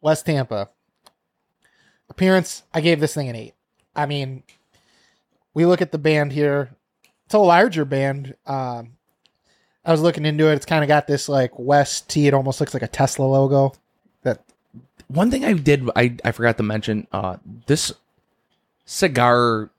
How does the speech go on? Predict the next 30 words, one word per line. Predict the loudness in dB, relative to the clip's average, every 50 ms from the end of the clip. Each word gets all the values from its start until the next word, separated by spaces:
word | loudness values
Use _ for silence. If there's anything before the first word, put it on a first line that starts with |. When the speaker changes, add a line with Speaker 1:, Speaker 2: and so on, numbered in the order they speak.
| _ _ _
Speaker 2:
band, | -10 -4 -2 0 0 0 0 -2 -4 -8 -8
right? | -6 -4 -4 -4 -4 -6 _ _ _ -8
Speaker 1:
Yeah. | -6 -6 -6 -6 -8 _ -6
Speaker 2:
Uh, | -4 -4 -6 -8 -12 -16 _ _ _ _ _ _ _ _ _ _ _ _ _ _ _ _ _ -2
because | -2 -2 0 0 0 0 2 2 0
of | -2 0 0
the | -2 -2
size, | 0 0 2 2 4 4 2 2 0 -4 -8 -10 -4 -4
I | -4 -2
feel | 0 0 0 2
like | 2 2 0 0
m-, | -2 -6 -6 _ _ -6
it | -2
was | -2 -2 -2 -4 -8 -14 _ _ _ _ _
kinda | -6 -2 0 0 2 2 2 0
difficult | 2 0 0 0 -2 -2 0 -2 -2 -2
to | -2 -4
get | -2 0 -2 0 0
off | 0 0 0 0 -4
of | -8 -6
the | -6 -6
cigar | -6 -6 -4 -2 0 0 0 -2
because | -4 -6 -6 -4 -2
I | -2 0
don't | -2 -4 -4 -4
think | -2 -2 -2 -2
the | -4 -6
glue | -4 -4 -2 -2 -2 -2 -2
heated | -4 -6 -6 -6 -8 -10
up. | -10 -12 -14 -18